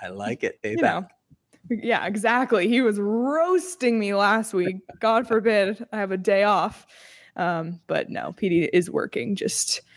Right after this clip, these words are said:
Speaker 2: not with us
Speaker 1: Allegedly.
Speaker 2: today. Allegedly,
Speaker 1: Allegedly.
Speaker 2: yes.
Speaker 1: We don't know that for certainly.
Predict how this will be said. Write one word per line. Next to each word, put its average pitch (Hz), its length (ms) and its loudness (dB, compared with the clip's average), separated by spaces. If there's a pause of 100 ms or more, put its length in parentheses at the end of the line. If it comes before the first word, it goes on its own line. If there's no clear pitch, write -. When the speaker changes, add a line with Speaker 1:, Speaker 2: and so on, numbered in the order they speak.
(380)
Speaker 2:
not 262 180 0
with 269 140 2
us 247 200 0
Speaker 1:
Allegedly. - 140 -14 (320)
Speaker 2:
today. 202 100 -10 (220)
Allegedly, 220 400 2 (120)
Speaker 1:
Allegedly. 175 480 -4
Speaker 2:
yes. - 220 -14
Speaker 1:
We 120 100 -4
don't 143 180 4
know 123 140 4
that 107 220 4
for 98 100 -6
certainly. 85 600 -8